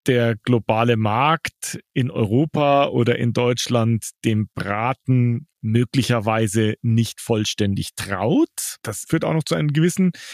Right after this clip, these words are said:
Bewertungsabschlag. Wenn man aber jetzt mal ein bisschen genauer hineinschaut, dann sieht man, wenn man den breiten amerikanischen Markt anschaut, dass der starke Bewertungsanstieg, den man in diesem Jahr gesehen hat,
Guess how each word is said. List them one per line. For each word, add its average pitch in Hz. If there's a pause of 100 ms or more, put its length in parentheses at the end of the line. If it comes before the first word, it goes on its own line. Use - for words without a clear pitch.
(100)
Bewertungsabschlag. 160 (720)
Wenn 127
man 139
aber 135
jetzt 131
mal 123
ein 117
bisschen 113
genauer 120
hineinschaut, 160 (380)
dann 120
sieht 143
man, 120
wenn 113
man 107
den 104
breiten 143
amerikanischen 160
Markt 139
anschaut, 143
dass -
der 110
starke 127
Bewertungsanstieg, 120
den 113
man 110
in 110
diesem 120
Jahr 110
gesehen 120
hat, 139